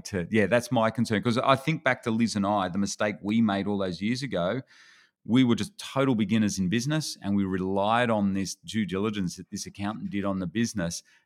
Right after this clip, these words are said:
And when we got into it, it was almost going bankrupt. And that, that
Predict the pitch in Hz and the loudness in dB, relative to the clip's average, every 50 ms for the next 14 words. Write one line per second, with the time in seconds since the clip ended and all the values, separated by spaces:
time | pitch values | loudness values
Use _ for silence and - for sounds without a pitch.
0 | _ - 120 135 139 139 165 175 165 127 104 113 110 139 170 170 143 110 107 123 | _ 0 2 2 2 4 4 4 4 6 6 4 4 4 2 2 2 2 2 2
1 | 120 - 135 143 135 131 117 - 117 98 92 85 107 135 147 139 98 - - - | 0 0 0 2 2 0 0 0 0 0 2 2 2 2 2 -2 -4 -8 -10 -14
2 | - - _ _ _ _ _ _ _ _ _ _ _ _ - 110 117 120 131 131 | -20 -20 _ _ _ _ _ _ _ _ _ _ _ _ 2 2 6 6 4 4
3 | - - 110 120 123 113 - | 2 0 0 2 2 2 0